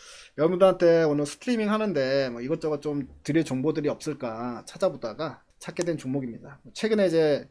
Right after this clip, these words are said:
여러분들 바닥권에 있는 바이오 종목 중에 셀마로 재미를 좀 본 다음에, 그 다음에 이제 수소차 쪽과 관련해가지고 바닥권에 있는 거 또 미코 또 찾아내고, 그 다음에 게임주도 중에 바닥권에 있는 거 베스파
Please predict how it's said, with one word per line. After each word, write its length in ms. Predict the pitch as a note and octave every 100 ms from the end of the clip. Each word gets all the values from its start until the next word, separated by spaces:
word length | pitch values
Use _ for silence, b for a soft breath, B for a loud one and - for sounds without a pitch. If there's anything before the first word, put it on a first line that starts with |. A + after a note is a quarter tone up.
| -
여러분들 360 | D3+ E3+ D#3+
바닥권에 420 | - D3+ G3 G#3 G3+
있는 340 | F3+ F3+ E3
바이오 320 | - D#3 G3+
종목 320 | D3+ C#3+ C3 -
중에 360 | A#2+ C3 C3+
셀마로 560 | B2 G#3 A3+ A3 G3 D3
재미를 380 | C#3 D3 D3+ C#3+
좀 360 | C#3 B2 - _
본 120 | C#3+ B2+
다음에, 640 | B2 B2 A2+ A2+ A#2+ F#2
그 100 | C#3
다음에 300 | C3 C3 D3+
이제 340 | B2+ A#2+ A2 - B B B
수소차 560 | - - A#3 G#3+ G#3+ F#3+
쪽과 240 | F#3 E3
관련해가지고 840 | C#3+ C3 C3 B2 B2 - G#3 C#4+ D4
바닥권에 380 | - B2 C#3
있는 160 | B2+ A#2+
거 100 | F3
또 140 | - B2+
미코 560 | D3 - B2+ A#2+ G3 _
또 140 | B2 -
찾아내고, 720 | F#3+ F3+ B2 G#2 D#3+ A#3+ C4+ _ _ B B B B
그 60 | -
다음에 260 | B2+ A#2+
게임주도 540 | A#2+ G#3+ G#3+ E3+ D#3+ D3
중에 420 | B2+ D3 G#3+ A#3+
바닥권에 360 | - - C3+ B2
있는 120 | C3+
거 120 | E3+
베스파 640 | B2+ B2 _ C#3+ C3 -